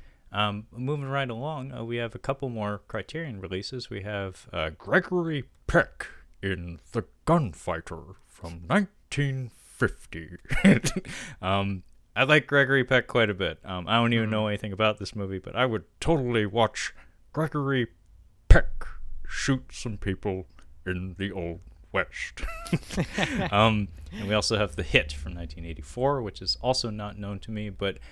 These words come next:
Speaker 1: um, that person's obscure face looks like a combination of William Fichtner and Matthew McConaughey. Uh, I'm not even gonna bother to look up who it actually is. <laughs> Just leave it at that. Um, but beside that,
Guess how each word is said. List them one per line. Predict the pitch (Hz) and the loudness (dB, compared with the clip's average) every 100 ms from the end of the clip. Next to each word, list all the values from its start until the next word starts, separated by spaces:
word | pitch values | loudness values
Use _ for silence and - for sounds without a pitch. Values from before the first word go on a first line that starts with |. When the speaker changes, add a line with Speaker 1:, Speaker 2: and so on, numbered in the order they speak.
| - - - | -20 -20 -14
Speaker 1:
um, | 90 92 | -8 -2
that | 101 113 | 0 0
person's | 135 135 - 127 | 2 2 0 -2
obscure | 117 - - 135 | -2 -2 -2 -2
face | 123 - 139 135 - | -2 0 2 2 0
looks | 117 - | -2 -2
like | 110 | -2
a | 98 | -2
combination | - 117 117 120 123 123 117 | -4 -4 -4 -4 -4 -6 -6
of | 90 90 | -10 -4
William | 113 147 135 | 0 0 0
Fichtner | 110 165 - 175 160 | -2 -2 -2 -4 -4
and | 92 | -6
Matthew | 98 117 143 | -4 -6 -6
McConaughey. | 139 - 107 76 - - - - - - 220 | -10 -6 -6 -8 -12 -16 -20 -20 -20 0 2
Uh, | 170 226 - | 4 2 0
I'm | - 85 | -2 0
not | 98 117 | 4 6
even | 117 127 | 6 6
gonna | 131 113 | 4 8
bother | 113 120 131 | 8 8 6
to | 120 | 2
look | 117 120 | 0 0
up | 120 | -2
who | 117 117 | 0 0
it | |
actually | 104 104 - 107 | -2 -4 -6 -8
is. | 110 85 - - - 165 - 170 - - | -8 -12 -14 -12 4 4 6 4 4 -2
<laughs> | - - - - 151 | 0 -2 -2 -2 0
Just | 127 - 110 | 0 0 2
leave | 110 | 2
it | 127 | 2
at | 127 | 0
that. | - 82 - - - - - - - | -4 -8 -10 -16 -16 -16 -18 -16 -2
Um, | 101 107 104 | 2 2 2
but | 110 120 - - - - - - | 4 4 2 -12 -20 -20 -20 -2
beside | 120 - 165 214 | 4 8 8 8
that, | 117 104 | 2 -4